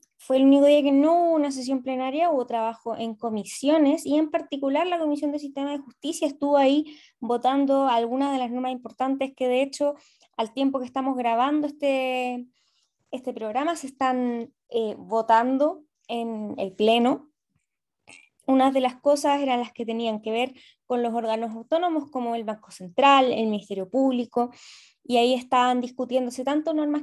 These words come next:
que se, habían sido devueltas como estas que se iban a enfrentar al Pleno por primera vez.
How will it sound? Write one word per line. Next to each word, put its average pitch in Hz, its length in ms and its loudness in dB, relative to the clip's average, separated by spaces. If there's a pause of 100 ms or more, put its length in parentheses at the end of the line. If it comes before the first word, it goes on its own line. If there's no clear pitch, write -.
que - 80 -20
se, - 120 -12
habían 233 300 -2
sido 233 320 -8
devueltas 233 880 -6
como 330 500 2
estas 269 420 -2
que 233 80 -16
se 233 160 -8
iban 233 200 0
a 220 220 -4
enfrentar 220 560 0
al 247 140 0
Pleno 240 400 -2
por 233 220 -2
primera 202 440 -4
vez. - 480 -14